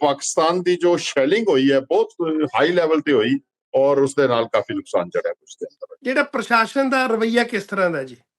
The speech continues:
Speaker 1: ਜੀ, ਜੀ, ਜੀ, ਜੀ।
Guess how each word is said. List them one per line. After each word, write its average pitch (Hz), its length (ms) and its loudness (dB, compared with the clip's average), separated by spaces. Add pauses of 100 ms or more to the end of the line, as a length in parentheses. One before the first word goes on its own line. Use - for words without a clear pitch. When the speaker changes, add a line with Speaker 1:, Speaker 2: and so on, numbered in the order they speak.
(1700)
Speaker 1:
ਜੀ, 147 180 4
ਜੀ, 113 220 0
ਜੀ, 80 180 -8
ਜੀ। - 380 -8